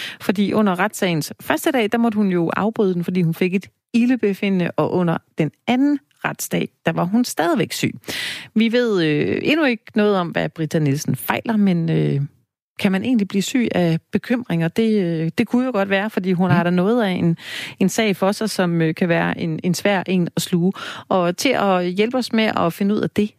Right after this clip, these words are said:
Speaker 1: der, øh, skal vi lige snakke med, øh, psykolog Carsten Juhl, som har mange år erfaring med stress og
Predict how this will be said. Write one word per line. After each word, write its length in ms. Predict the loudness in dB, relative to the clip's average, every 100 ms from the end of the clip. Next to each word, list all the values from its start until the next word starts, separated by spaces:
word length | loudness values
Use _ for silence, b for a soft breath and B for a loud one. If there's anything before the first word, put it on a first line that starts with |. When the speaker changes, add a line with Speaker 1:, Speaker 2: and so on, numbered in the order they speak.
| -2
Speaker 1:
der, 280 | 0 2 0 0
øh, 60 |
skal 180 | -2 0
vi 40 | 0
lige 100 | 0
snakke 300 | -2 -4 0
med, 300 | 2 4 2
øh, 40 | 0
psykolog 520 | 0 0 2 2 -2 -4
Carsten 480 | -2 -2 -2 -2 b -2
Juhl, 340 | 2 2 2 0
som 200 | 0 2
har 100 | 2
mange 280 | 2 2
år 120 | 2 2
erfaring 420 | 0 -2 0 0
med 140 | -2
stress 420 | -4 -2 -2 -2
og 260 | -4 -2 -2